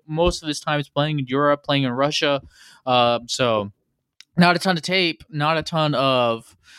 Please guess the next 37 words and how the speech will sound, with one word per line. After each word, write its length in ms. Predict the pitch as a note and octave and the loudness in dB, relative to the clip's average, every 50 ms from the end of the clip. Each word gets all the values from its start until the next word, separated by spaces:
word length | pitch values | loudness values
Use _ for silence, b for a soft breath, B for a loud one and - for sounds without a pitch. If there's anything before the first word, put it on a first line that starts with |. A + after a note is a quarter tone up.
| B B B B B B B _ _ - | B B B B B B B _ _ -2
not 260 | D#3 D3 D3 C#3+ C#3 | 0 2 2 2 2
a 60 | C3+ | 0
ton 260 | B2+ - - D3 C#3+ C#3 | -2 -2 -2 -2 0 0
of, 260 | C3+ B2+ B2 A#2 - | 0 0 -2 -4 -4
well, 120 | - C#3 B2 | -2 0 0
actually, 340 | B2 B2+ - - C3 A#2 | 0 0 -2 -4 -4 -2
I, 180 | G#2+ G#2 A2+ A#2+ | 0 0 0 -2
I, 160 | F#2 F#2+ A2 - | -2 -4 -6 -6
I 60 | C3 | -4
got 200 | B2 A#2+ A#2 A#2 | -4 -4 -6 -6
to 60 | - | -10
see 140 | - - B2 | -8 -6 -6
a 60 | G#2+ | -6
full 280 | G#2 - - C3 B2+ A#2+ | -8 -8 -6 -6 -6 -4
game, 340 | A2+ B2+ A#2+ A2+ A2 G2+ G2 | -4 -4 -4 -4 -4 -6 -6
so 140 | - - G#2 | -4 -2 -2
I 80 | A2 | -2
have 140 | A#2+ A2+ - | -2 -2 -4
plenty 260 | - G3+ G#3+ F#3 C#3 | -2 -2 0 0 -2
of 140 | A2 G#2 _ | -4 -6 _
tape, 340 | - C#3+ C3+ B2 G#2+ G2 _ - | -8 -6 -4 -4 -4 -6 _ -4
but, 260 | - A#2+ A2+ G#2 - b b b b b b b | -2 -2 -2 -2 -4 b b b b b b b
uh, 540 | A2 B2 B2 A#2+ A#2+ A#2 A2+ A2+ A2+ G#2+ A2 A#2 - _ _ _ _ _ _ _ _ _ _ _ _ - - | 0 2 4 4 4 4 4 2 0 -2 -4 -6 -12 _ _ _ _ _ _ _ _ _ _ _ _ -6 2
you 120 | - D#3 C#3+ | 4 6 8
know, 120 | C3+ B2+ | 8 8
this, 220 | B2+ D3 E3 - | 6 6 4 4
this 260 | - - C#3 E3+ F#3+ - | 2 2 4 4 4 4
guy 200 | - A3+ A#3 A3+ | 4 4 4 4
is 120 | G3+ G3+ | 4 2
special, 440 | - - - F#3+ G#3+ - - D3 C3+ | 0 -2 0 0 2 4 6 6 8
man. 300 | B2+ A#2+ A#2 A#2+ A#2 A2 | 8 8 8 6 6 4
It's, 180 | C3 C#3 - - | 2 0 0 -2
it 240 | A2+ C3+ D3 C#3+ - | -6 -6 -6 -6 -4
could 140 | - D#3+ | -6 -6
have 80 | E3 D3+ | -6 -6
been 140 | D#3 D3+ D3 | -6 -6 -6
a, 200 | C3+ B2+ B2 | -6 -8 -8